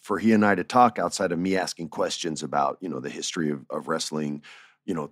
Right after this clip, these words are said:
th-, matches he was in, promos that he had done, just so I could gain information, right? So I'm sitting and I'm talking to him after a match, and, uh, he was, I remember his trunks, he, they were, like, blue with, like, sparkles on 'em, and he was,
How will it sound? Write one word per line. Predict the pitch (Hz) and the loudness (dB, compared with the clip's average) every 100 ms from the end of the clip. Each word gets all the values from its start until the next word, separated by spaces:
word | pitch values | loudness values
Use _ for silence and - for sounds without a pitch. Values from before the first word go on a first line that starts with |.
| - | -12
th-, | 101 | -10
matches | 95 87 82 90 - | -2 -2 -2 -4 -4
he | 90 | -4
was | 80 76 | -4 -4
in, | 85 82 80 | -2 0 -2
promos | 78 85 82 80 76 | -2 -4 0 -2 -2
that | 76 | -10
he | 82 | -8
had | 71 | -10
done, | - 78 73 | -4 -4 -4
just | 78 104 | -6 -4
so | 87 73 - | 0 -2 -2
I | |
could | 80 76 | -8 -8
gain | 78 82 80 | -6 -2 0
information, | 73 64 82 95 - | -2 -6 -4 -4 -4
right? | - - 226 _ _ _ _ _ | -8 -6 -6 _ _ _ _ _
So | - 90 | -8 -4
I'm | 82 | -2
sitting | - 123 113 | 0 4 4
and | 85 | 4
I'm | 76 | -2
talking | - 92 87 | 0 0 2
to | 85 | 0
him | 78 | 0
after | 76 - | -2 -2
a | 71 | 0
match, | 73 73 - - _ _ _ _ _ _ - | 0 -2 -4 -10 _ _ _ _ _ _ -6
and, | 82 80 73 | -2 -2 -2
uh, | 73 71 65 57 50 _ | 0 0 -2 -4 -8 _
he | - 82 | -20 -16
was, | 78 71 - | -14 -14 -6
I | 80 | -2
remember | 82 82 92 98 | 0 2 2 2
his | 85 80 - | 0 -2 -4
trunks, | - 92 78 - | 0 0 0 -4
he, | 78 | -6
they | - 80 | -4 -4
were, | 73 | -2
like, | 71 64 _ | -4 -8 _
blue | 80 90 85 | -4 -2 -2
with, | 73 - | -4 -8
like, | - | -12
sparkles | - - 82 82 - - | -10 -6 -2 -4 -4 -10
on | - - | -10 -10
'em, | - | -16
and | - - - | -20 -20 -20
he | - 76 | -14 -12
was, | 71 - | -10 -14